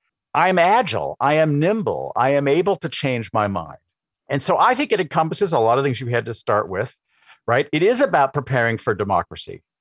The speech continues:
It is about preparing to be a citizen. It is about critical thinking, but it's about a specific way of thinking about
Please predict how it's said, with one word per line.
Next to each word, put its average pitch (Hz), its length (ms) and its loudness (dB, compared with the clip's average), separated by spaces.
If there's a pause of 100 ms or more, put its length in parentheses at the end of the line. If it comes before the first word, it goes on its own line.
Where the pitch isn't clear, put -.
(240)
It 127 80 -2
is 196 120 2
about 160 260 2
preparing 120 460 -2
to 101 120 -10
be 104 160 -2
a 95 80 -2
citizen. 85 420 -8
It 220 140 -4
is 330 160 0
about 139 340 0
critical 98 300 -4
thinking, - 420 -16 (480)
but 151 80 2
it's 151 100 -6
about 175 220 2
a 160 40 4
specific - 800 -6
way 160 220 2
of 139 100 0
thinking 135 400 -6
about 107 400 0